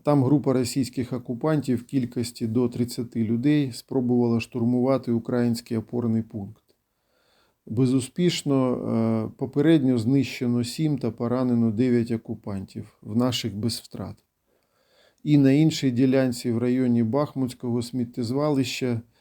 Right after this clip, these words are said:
це за які бої вже точаться більше трьох місяців, а, українські військові разом з підрозділом, е, С С О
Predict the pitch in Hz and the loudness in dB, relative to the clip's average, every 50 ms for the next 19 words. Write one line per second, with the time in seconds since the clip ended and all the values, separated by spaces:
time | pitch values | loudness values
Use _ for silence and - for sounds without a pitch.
0 | _ _ _ - 139 131 123 131 131 131 135 127 131 - 139 131 127 120 113 113 | _ _ _ -2 0 2 4 4 4 4 4 2 0 -2 0 0 2 2 2 2
1 | 107 104 110 127 123 127 131 120 117 110 120 120 123 - 123 113 117 - 120 113 | 0 0 0 0 2 2 2 2 0 0 0 -2 -2 -2 -4 -4 -2 -4 -6 -6
2 | - - 123 110 104 117 113 104 - - 110 - - 120 120 117 - 123 120 117 | -6 -6 -6 -2 0 0 -2 -2 -4 -8 -8 -6 -2 -2 -2 -2 -2 -2 -2 -2
3 | 113 - - 113 - - - 113 107 110 - _ _ _ _ _ _ _ _ _ | -2 -4 -8 -10 -12 -10 -12 -12 -12 -12 -16 _ _ _ _ _ _ _ _ _
4 | _ _ _ _ - 120 113 117 117 - - 147 143 135 120 - - 131 123 123 | _ _ _ _ -10 -6 -6 -4 -2 2 4 4 4 4 2 0 -2 -2 0 2
5 | 123 120 123 - - 160 151 143 135 120 123 127 123 107 117 117 113 - - - | 2 0 -2 -2 -2 0 2 2 2 2 4 2 2 2 2 0 0 -2 -4 -6
6 | 120 110 113 127 123 117 98 - 120 110 110 113 113 110 110 110 110 113 110 110 | -4 0 2 2 2 2 2 0 0 0 0 0 0 0 0 0 -2 -2 -2 -2
7 | 110 110 113 - 113 113 - - 117 - - 143 143 147 160 165 160 | -2 -4 -4 -4 -6 -8 -8 -6 -6 -6 -4 -2 2 4 4 4 4